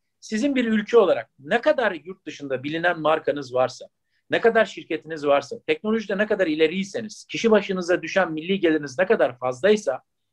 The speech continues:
siz o kadar güçlü ülke oluyorsunuz. Yani bu benim söylediğim, benim kabul ettiğim bir kıstas değil, bütün dünyanın kabul ettiği bir kıstas. Şimdi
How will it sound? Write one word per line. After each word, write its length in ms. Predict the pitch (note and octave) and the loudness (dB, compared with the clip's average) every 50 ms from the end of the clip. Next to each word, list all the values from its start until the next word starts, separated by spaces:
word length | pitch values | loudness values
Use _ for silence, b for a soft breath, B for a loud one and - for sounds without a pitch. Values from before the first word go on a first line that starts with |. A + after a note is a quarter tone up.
| _ _ | _ _
siz 200 | - - F4+ F#4+ | -8 -6 -4 -2
o 80 | F4+ - | 0 0
kadar 220 | G#3+ A3 C4+ D#4+ | 4 6 6 4
güçlü 300 | D#4 C#4+ C#4+ - - C#4 | 4 2 -6 -10 -6 -6
ülke 240 | A#3 F#3+ - - D3+ | -6 -6 -4 -4 -4
oluyorsunuz. 420 | B2+ A#2 A2+ A2 G#2+ - - B2+ D#3 | -4 -4 -8 -14 -18 -20 -12 -2 0
Yani 180 | F3 E3+ F3 | 0 2 0
bu 140 | G3 G#3 - | -2 -2 -2
benim 240 | G3+ G#3+ A3+ B3+ A3+ | 0 0 0 -2 -4
söylediğim, 640 | G#3+ - G3+ G3 G3 F#3+ F#3+ - F#3+ F#3+ F#3 E3+ | -2 0 0 2 2 0 -2 -4 -10 -14 -8 -6
benim 220 | F3 F#3 G#3 G#3 - | -4 -4 -4 -4 -4
kabul 260 | - F#3+ F#3+ G3 G3 | -4 -4 -2 -2 -4
ettiğim 320 | F#3+ F#3 _ - F#3+ F#3 | -4 -4 _ -10 -8 -8
bir 100 | F#3 F3+ | -8 -10
kıstas 520 | - - - - - - D#3+ C#3+ - - - | -10 -16 -20 -10 -2 0 0 0 0 -4 -2
değil, 300 | E3+ G3+ A#3+ D4 - _ _ _ _ _ _ - | -2 0 0 -2 -4 _ _ _ _ _ _ -4
bütün 260 | G4 G4+ E4 E4 A#3+ | -2 0 0 0 2
dünyanın 320 | G#3+ F3+ D#3 D#3+ G#3 B3+ - | 2 4 4 2 2 2 2
kabul 200 | A3+ G3+ E3+ D#3+ | 2 4 4 2
ettiği 300 | C3 - - A3+ B3+ A#3+ | 0 0 -4 -6 -4 -2
bir 120 | A3+ G#3+ | -2 -4
kıstas. 400 | - - - - - A2 - - | -4 -10 -12 -8 -8 -8 -8 -8
Şimdi 420 | - - E4 F#4 D#4 A3 D#3 - | -2 0 0 2 4 2 2 2